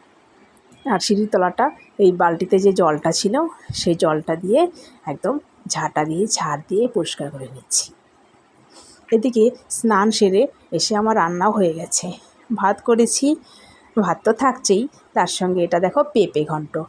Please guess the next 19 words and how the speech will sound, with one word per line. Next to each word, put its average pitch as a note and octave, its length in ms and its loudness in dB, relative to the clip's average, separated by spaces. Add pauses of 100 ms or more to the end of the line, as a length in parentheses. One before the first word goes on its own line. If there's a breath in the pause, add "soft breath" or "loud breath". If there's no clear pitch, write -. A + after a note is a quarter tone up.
(240 soft breath)
পেঁপেটাকে C4 480 0
কুচিয়ে C4+ 500 0
নিয়ে, A#3 500 0 (720 loud breath)
গ্রেটারে G3+ 440 2 (280)
কুচিয়ে A3 360 -2
নিয়ে, A3 420 2 (340 loud breath)
তারপর E3+ 360 0
কাঁচা E3+ 360 0
লঙ্কা, G3 260 0
কালো E3 260 2
জিরে G3 220 0
ফোড়নে G3+ 440 0
দিয়ে F#3 340 0 (120)
আর F3 220 -6 (300)
মুগ F3 200 -2
ডাল G#3 160 2
কিছুটা - 320 -2
ভেজে F#3 280 0
রেখেছি, F#3 360 0